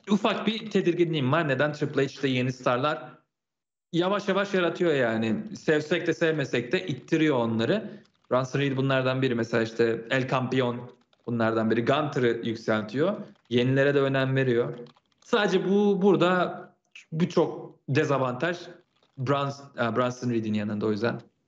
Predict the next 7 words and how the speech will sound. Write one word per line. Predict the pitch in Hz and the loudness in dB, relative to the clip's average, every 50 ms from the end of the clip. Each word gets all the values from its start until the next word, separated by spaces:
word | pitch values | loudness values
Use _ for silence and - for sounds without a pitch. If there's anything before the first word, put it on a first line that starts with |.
| _ - 113 | _ -8 -6
Evet, | 107 107 104 - - - _ _ - | -6 -6 -6 -8 -14 -20 _ _ -2
G | 107 107 107 | 2 4 4
G | 107 107 107 107 | 4 4 2 2
diyorum | 107 107 107 107 113 - | 2 2 0 0 -2 -4
kendisine. | - 107 110 110 - - - 113 117 113 - _ - | -4 -4 -4 -6 -6 -6 -6 -6 -6 -8 -12 _ -6
Bence | - 117 113 113 120 | -4 -2 -2 0 0
oldu. | 123 - 127 131 | -2 -2 -2 -6